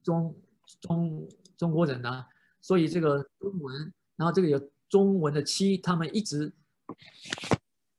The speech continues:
不知道为什么他要写七，是不是七个小时？因为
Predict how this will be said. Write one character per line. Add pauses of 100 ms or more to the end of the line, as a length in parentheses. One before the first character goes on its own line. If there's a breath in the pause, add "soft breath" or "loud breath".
(120)
不
知
道
为
什
么
他
要
写
七，
是
不
是
七
个
小
时？
因
为